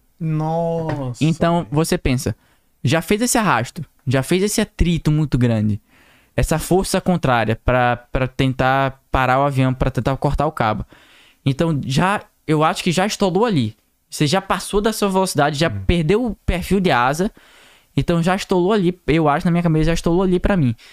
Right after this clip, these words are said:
Speaker 2: E você perdeu um motor também. Provavelmente você perdeu esse motor. Então, pensa,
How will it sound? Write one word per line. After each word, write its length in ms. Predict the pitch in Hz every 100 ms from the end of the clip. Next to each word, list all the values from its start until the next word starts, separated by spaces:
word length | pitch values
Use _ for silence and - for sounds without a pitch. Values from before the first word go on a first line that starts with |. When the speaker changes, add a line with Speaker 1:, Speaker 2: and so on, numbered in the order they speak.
| - - -
Speaker 2:
E 100 | 139
você 240 | 180 185 185
perdeu 400 | - 180 156 226
um 40 |
motor 360 | 240 202 160 143
também. 340 | 123 104 92 _ _ _ - -
Provavelmente 480 | - 135 143 170 175 196
você 120 | 233
perdeu 240 | 196 156
esse 120 | 156
motor. 320 | 220 214 117 - _ _ _ _ -
Então, 440 | 160 165 190 202
pensa, 420 | 180 165 135 110